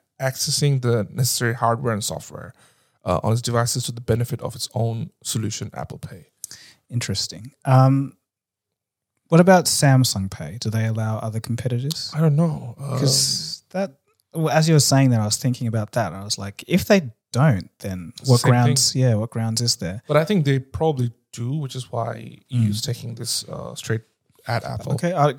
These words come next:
Speaker 2: that's an assumption. I'd assume so, but yeah, um, it's just like everything else Apple does.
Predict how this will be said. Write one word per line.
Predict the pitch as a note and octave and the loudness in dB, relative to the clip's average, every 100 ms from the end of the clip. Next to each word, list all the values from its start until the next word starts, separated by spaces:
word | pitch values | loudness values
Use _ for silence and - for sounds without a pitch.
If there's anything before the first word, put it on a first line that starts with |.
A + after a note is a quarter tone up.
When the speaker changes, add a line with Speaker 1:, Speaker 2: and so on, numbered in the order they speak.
| C#3+ A#2+ A#2+ | -8 -12 -2
Speaker 2:
that's | C#3+ - | 0 4
an | |
assumption. | C3 B2+ C3 A#2 | 4 2 -2 -4
I'd | A2 | -4
assume | A2+ - E3 D#3 | -2 2 4 4
so, | - F#2 G2 | 2 -4 0
but | A#2 G#2 _ _ _ _ _ _ | -2 -2 _ _ _ _ _ _
yeah, | G3+ F#3 G#2+ - | 8 10 8 4
um, | C#3+ D#3 D#3 D3 C#3+ - - - - _ _ _ _ - - _ | 6 8 8 6 2 -8 -14 -18 -20 _ _ _ _ -20 -20 _
it's | D#3 C3+ D#3 - | -8 -2 0 2
just | F#3 | 2
like | F#3 E3 | 2 2
everything | D#3+ C#3 B2+ | 4 4 4
else | C3+ F#3+ - | 4 4 0
Apple | F#2+ F2 | -4 -10
does. | F2+ C#2+ - | -14 -12 -12